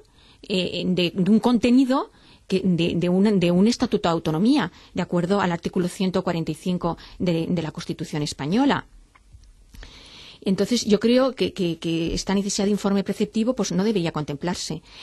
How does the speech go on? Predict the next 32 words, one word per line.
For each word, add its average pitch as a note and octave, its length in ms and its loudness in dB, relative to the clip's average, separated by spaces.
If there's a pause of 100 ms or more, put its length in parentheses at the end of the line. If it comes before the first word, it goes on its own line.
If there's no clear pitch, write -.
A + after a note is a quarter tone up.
(120)
Incluso G3+ 340 -2
hay, G3+ 220 0 (160)
hay G#3 140 0
estatutos, B3+ 580 -2
por F#3+ 100 -2
ejemplo, G#3 340 -2
como G3+ 160 0
el E3+ 60 -2
Estatuto E3+ 400 -6
de F#3 80 0
Castilla-La G#3 400 -2
Mancha, C4 460 0 (400)
que F#3+ 100 2
va G3 120 6
más B3+ 200 0
allá A3 340 0 (240)
y G3+ 60 -2
exige G#3 300 0
la B3 80 4
emisión B3+ 560 2 (340)
de G3 160 4
un A#3 160 6
informe C#4 460 4
previo, D4+ 500 2
preceptivo C4+ 680 0 (180)
y G#3 100 0
determinante. F3 920 0 (1040)
Y G#3 140 0
entonces G3+ 420 -2
ya A3+ 340 2
en F#3+ 220 2
determinante G3 840 2